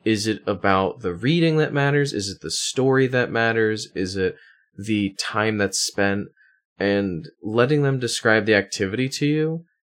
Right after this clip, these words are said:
and you begin to understand from your own perspective, if you sit there and you even ask yourself, how would I feel relaxed,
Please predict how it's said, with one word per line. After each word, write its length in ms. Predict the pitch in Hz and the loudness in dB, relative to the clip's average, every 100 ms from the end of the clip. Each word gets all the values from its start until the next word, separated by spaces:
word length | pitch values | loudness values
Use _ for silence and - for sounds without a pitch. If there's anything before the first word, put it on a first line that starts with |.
| - | 0
and 540 | 113 117 113 110 107 - | 2 4 2 0 -4 -8
you 260 | - 107 113 | -6 -4 -4
begin 360 | 117 110 110 110 | -4 -2 -4 -2
to 100 | 110 | -4
understand 720 | 101 98 - - 95 95 92 | -2 -4 -6 -2 -2 -2 -4
from 160 | 98 | -6
your 240 | 85 85 - | -4 -6 -6
own 300 | 113 151 147 | -2 -2 -2
perspective, 680 | 117 98 - 90 - 85 87 | -4 -6 -4 -6 -6 -6 -6
if 140 | 104 107 | -8 -8
you 100 | 107 | -8
sit 320 | - 117 - | -6 -8 -4
there 200 | 104 101 | -2 0
and 80 | 101 | 0
you 100 | 95 | -2
even 180 | 98 | -2
ask 380 | - 101 110 - | -2 -2 -4 -6
yourself, 560 | 98 92 - 87 87 85 _ _ _ _ _ - | -6 -4 -2 -2 -2 -8 _ _ _ _ _ -4
how 240 | 117 123 | 2 4
would 200 | 123 117 | 4 2
I 280 | - 101 104 | 2 2 2
feel 340 | 104 104 98 90 | 0 0 0 0
relaxed, 600 | 92 92 95 95 - | -2 -2 -4 -6 -10